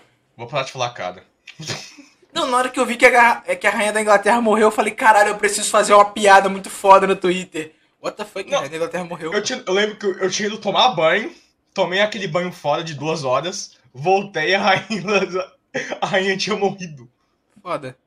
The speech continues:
Speaker 1: Aí eu fiquei tipo, "Caraca."
Speaker 2: Ou,
Speaker 1: E
Speaker 2: e
Speaker 1: quem
Speaker 2: o
Speaker 1: disse que
Speaker 2: Flits
Speaker 1: eu
Speaker 2: do
Speaker 1: tomei
Speaker 2: Twitter que acabou, mano?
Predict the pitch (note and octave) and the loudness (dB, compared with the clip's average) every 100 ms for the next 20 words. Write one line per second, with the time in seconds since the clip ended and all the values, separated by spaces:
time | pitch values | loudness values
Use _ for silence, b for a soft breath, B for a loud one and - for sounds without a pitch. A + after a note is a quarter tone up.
0 | _ _ _ _ _ _ C3 C3+ - D3 | _ _ _ _ _ _ -8 -8 -8 -10
1 | D3 A#2+ - G#3 E3 F#3 - - G2+ _ | -10 -14 -8 -6 -4 -4 -6 -14 -20 _
2 | _ _ _ _ - C4+ - - _ _ | _ _ _ _ -2 0 0 -10 _ _
3 | _ _ _ _ _ - B3+ D3+ A#2+ D4 | _ _ _ _ _ -4 -4 -4 -2 0
4 | C#4+ - G#3 G#3+ G#3+ - G3+ F#3 F3+ F3 | 0 -6 -8 -8 -8 -10 -10 -6 -4 -6
5 | F3+ C#3+ A#2 | -8 -12 -16